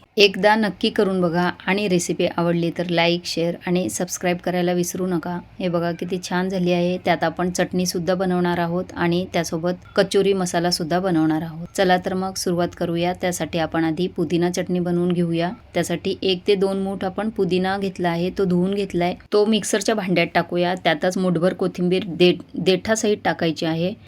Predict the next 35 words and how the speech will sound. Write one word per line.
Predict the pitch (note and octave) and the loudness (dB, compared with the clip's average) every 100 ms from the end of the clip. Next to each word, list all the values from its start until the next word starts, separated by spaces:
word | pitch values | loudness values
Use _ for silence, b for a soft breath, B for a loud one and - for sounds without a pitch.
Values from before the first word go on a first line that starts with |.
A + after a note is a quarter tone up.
| - | 0
अर्धा | F#3 F#3 | 2 4
इंच | A3 A3 G3+ | 4 2 0
आल्याचा | A3+ A3+ G3 F#3 F#3+ G#3+ | -2 2 4 4 2 0
तुकडा | G3+ - G3 | -2 -2 0
टाकायचा, | F#3+ F#3 E3 D#3 E3+ F3 - | 0 0 -2 -2 -4 -6 -4
एक | F3+ E3+ | -4 -2
ते | F3+ | -2
दोन | F3 F3+ | 0 2
हिरव्या | F3+ D#3+ E3 | 2 4 2
मिरच्या | F3+ E3+ F#3 F3+ - | 2 0 -2 -4 -4
टाकायच्या | - E3 E3 D3+ D#3+ | -4 -2 -4 -4 -4
आहे, | D#3 E3 - - | -2 -4 -6 -2
एक | G#3 G#3+ | 0 0
छोटा | - G3+ G3+ | -2 2 2
चमचा | G3 F#3+ G3 | 2 0 0
जिरं | G3+ F#3 F#3+ G3 | 2 2 4 2
टाकायचं | G3 - F3 E3+ | 0 0 -2 0
आहे | E3+ F3 F#3 - - | 0 0 -2 -6 -2
आणि | F#3+ G3 A3 - | 2 2 0 -2
आपलं | F#3+ F#3 F#3+ | -2 0 0
सिक्रेट | G3+ G#3 G3+ G3+ G#3 | 0 -2 0 -2 -2
इन्ग्रेडियंट | - G3 F3+ F3+ F3 F3+ F3+ | -2 0 2 4 4 2 2
आहे | F3 F3+ - - | 2 0 -2 0
आलू | E3 E3+ | 2 4
भुजिया | F#3 F3+ F#3 F3 | 2 2 2 2
शेव, | E3+ E3+ F3+ B B B - | 2 -2 -2 B B B -2
ती | A3 - | 0 4
एक | G#3 G3 | 4 4
ते | A3 | 2
दोन | G3 G3+ | 4 2
मोठे | G3+ G3 F#3+ | 2 0 0
चमचे | F#3+ F3+ E3+ G#3 - - - | 0 0 0 -4 -6 -12 0
टाकायची | - - D#3 C#3+ D3+ | 2 4 0 0 -4
आहे. | D3 C#3+ | -4 -8
त्यातच | - - G3 F#3+ A3+ A#3+ | -10 0 2 2 0 -2